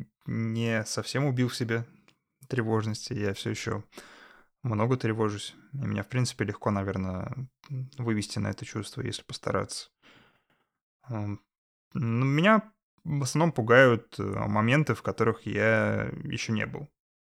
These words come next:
Это действительно очень важно, иметь, э, как можно более широкий жизненный опыт, потому что это дает тебе свободу и понимание того, что ты справишься.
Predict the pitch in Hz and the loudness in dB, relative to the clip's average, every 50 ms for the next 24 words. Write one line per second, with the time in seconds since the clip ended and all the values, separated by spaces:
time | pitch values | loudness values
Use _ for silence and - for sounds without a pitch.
0 | _ _ _ _ _ _ _ _ _ _ _ _ _ _ _ _ - 131 117 - | _ _ _ _ _ _ _ _ _ _ _ _ _ _ _ _ -2 -2 0 2
1 | 120 113 104 107 - - 131 - 123 110 104 - - 107 107 113 113 101 104 101 | 2 0 0 -2 -4 -6 -4 -2 0 0 0 0 0 4 6 6 6 6 4 0
2 | 104 104 107 101 - - - 101 98 95 95 98 - - - - 110 101 101 107 | 0 0 0 -2 -2 -4 -4 -6 -6 -6 -8 -10 -12 -8 -4 -2 -2 -2 -2 -2
3 | 98 110 110 101 101 - - 123 113 104 98 - 98 101 101 101 104 98 98 113 | 0 0 0 0 0 -2 0 0 0 0 0 -2 -6 -6 -6 -6 -6 -4 -2 -2
4 | 180 196 185 - - - - - 104 104 104 - - - 123 - 110 104 104 110 | -2 -2 -2 -4 -6 -8 -6 -6 -4 -4 -4 -6 -6 -8 -6 -4 -2 -2 0 0
5 | 117 - - 104 101 - - 104 98 107 131 160 139 101 98 95 98 - - 101 | -2 -2 -4 -4 -4 -4 -4 -4 0 2 2 2 2 0 -2 -4 -4 -4 -6 -4
6 | 101 101 107 113 117 107 104 - 123 110 107 - - 113 - - - - 107 104 | -2 -2 0 0 0 -2 -4 -4 -6 -6 -6 -6 -8 -10 -10 -8 -2 0 2 2
7 | 101 104 - - - - | 2 0 -6 -10 -12 -14